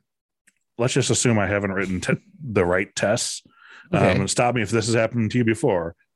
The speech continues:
Speaker 1: Everything works fine and you give it to a client and some things are four oh three on them.
Speaker 2: I've never had that happen.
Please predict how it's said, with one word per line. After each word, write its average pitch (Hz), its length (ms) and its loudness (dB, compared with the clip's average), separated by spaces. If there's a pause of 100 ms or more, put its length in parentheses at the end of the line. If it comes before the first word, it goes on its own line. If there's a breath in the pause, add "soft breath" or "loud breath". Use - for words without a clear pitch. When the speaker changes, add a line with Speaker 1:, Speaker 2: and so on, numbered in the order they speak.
(120)
Speaker 1:
Everything 120 260 2
works 123 220 0
fine 123 320 0
and 95 120 0
you 95 60 0
give 98 140 0
it 104 120 -2
to 101 140 2
a 95 280 2
client 98 420 -2
and 95 380 -4
some 98 240 0
things 95 320 2
are 90 320 2 (400)
four 104 280 2
oh 98 60 2
three 101 300 -2
on 76 180 -10
them. 50 260 -16 (220)
Speaker 2:
I've 113 220 2
never 98 240 2
had 90 160 -8
that 87 100 -8
happen. 87 340 -14